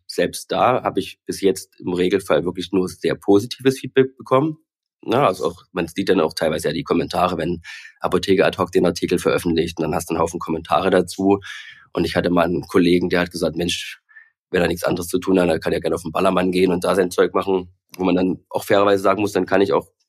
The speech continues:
ja einfach nett zurückschreiben und sagen, „Mensch, mir macht das, was ich mache, also mein Apothekerberuf, der erfüllt mich wirklich mit Leidenschaft.“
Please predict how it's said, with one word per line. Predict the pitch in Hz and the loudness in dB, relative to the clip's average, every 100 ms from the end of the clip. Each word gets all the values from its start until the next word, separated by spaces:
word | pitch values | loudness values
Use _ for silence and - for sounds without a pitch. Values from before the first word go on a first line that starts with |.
| - _ | -20 _
ja | 101 95 | 0 2
einfach | 92 95 | 2 2
nett | 95 - | 2 2
zurückschreiben | 98 107 - 107 | 0 0 2 0
und | 101 | 2
sagen, | 98 92 | 2 2
„Mensch, | 104 - | 2 2
mir | |
macht | 95 95 101 | 2 0 -4
das, | 101 | -6
was | 90 | -6
ich | 92 | -2
mache, | 101 101 | 0 0
also | 85 | -2
mein | 87 80 | -2 -4
Apothekerberuf, | - - - 101 92 92 87 | -4 -6 -2 0 2 -2 0
der | 90 | 0
erfüllt | 82 - 90 | 2 2 0
mich | 90 87 | 0 -2
wirklich | 92 90 87 | -2 -2 -4
mit | - | 0
Leidenschaft.“ | 87 90 85 - | 2 2 -2 -6